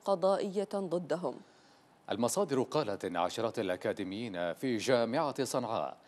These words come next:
Speaker 2: عجزوا عن دفع الإيجارات بعد أن تراكمت عليهم مبالغ بالملايين خلال السنوات الخمس الماضية،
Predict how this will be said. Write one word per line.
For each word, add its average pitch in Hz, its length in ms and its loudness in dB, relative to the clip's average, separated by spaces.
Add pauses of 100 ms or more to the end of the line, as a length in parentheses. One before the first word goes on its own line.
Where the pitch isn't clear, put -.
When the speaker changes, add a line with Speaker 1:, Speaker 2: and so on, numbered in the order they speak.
(360)
Speaker 2:
عجزوا 98 560 2
عن 127 180 -6
دفع 98 240 0
الإيجارات 101 880 0
بعد 131 340 0
أن 110 180 -2
تراكمت 104 560 -2
عليهم 98 460 -2
مبالغ 113 600 0
بالملايين 117 840 -2 (400)
خلال 147 280 0
السنوات 95 440 -2
الخمس 92 320 -6
الماضية، 92 580 -2